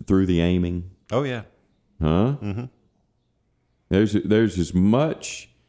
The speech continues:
Speaker 1: dealing with the, the whole of your body
Speaker 2: Mm-hmm.
Speaker 1: and really being able to shoot well as there is with your eyes and your fingers.
Speaker 2: You wanna make sure that, uh, that you're doing it correctly so that that shot is well placed.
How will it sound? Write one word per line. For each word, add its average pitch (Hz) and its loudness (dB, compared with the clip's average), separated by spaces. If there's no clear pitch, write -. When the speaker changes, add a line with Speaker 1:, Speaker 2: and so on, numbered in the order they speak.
Speaker 1:
dealing 107 4
with 98 2
the, 82 0
the 85 0
whole 120 2
of 78 -2
your 78 2
body 71 0
Speaker 2:
Mm-hmm. 101 -6
Speaker 1:
and 85 2
really 90 4
being 80 2
able 78 0
to 71 0
shoot - -2
well 69 -2
as 82 0
there 80 2
is 82 0
with 76 -2
your 71 -2
eyes 78 -2
and 71 0
your 67 -2
fingers. - -4
Speaker 2:
You 95 -8
wanna 104 -4
make 104 -4
sure 107 -6
that, 92 -6
uh, 87 -6
that 78 -12
you're 85 -10
doing 107 -4
it - -14
correctly 98 -6
so 87 -4
that 82 -8
that 80 -8
shot 85 -4
is 76 -10
well 82 -4
placed. - -10